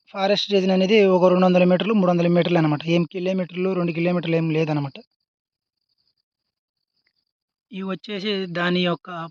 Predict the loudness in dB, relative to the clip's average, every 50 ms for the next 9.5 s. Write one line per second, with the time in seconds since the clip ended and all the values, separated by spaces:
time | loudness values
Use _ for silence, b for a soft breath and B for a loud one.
0 | _ _ -6 -4 -2 0 0 0 2 0 0 -2 -4 -6 -8 -16 _ _ _ _
1 | _ _ _ _ -20 -18 -18 -18 -20 _ _ _ _ _ _ _ _ _ _ _
2 | _ _ _ _ _ _ _ _ _ _ _ _ _ _ -20 -20 _ -20 -16 -12
3 | -10 -10 -12 -12 _ _ _ _ _ _ _ _ _ _ _ _ _ _ _ -20
4 | -20 -20 -14 -12 -10 -10 -12 -14 _ _ _ _ _ _ _ _ _ _ _ _
5 | _ _ _ _ _ _ _ _ _ _ _ -20 -18 -18 -16 -14 -12 -12 -12 -12
6 | -14 -14 -12 -10 -8 -8 -8 -8 -8 -10 -12 -14 -12 -12 -12 -14 -16 _ _ _
7 | -16 -16 -16 -16 _ _ _ -18 -18 -18 -20 _ _ _ _ _ _ _ _ _
8 | _ _ _ _ _ _ _ -16 -12 -10 -10 -10 -10 -12 -16 -20 _ -18 -16 -10
9 | -8 -6 -6 -4 -6 -6 -8 -8 -10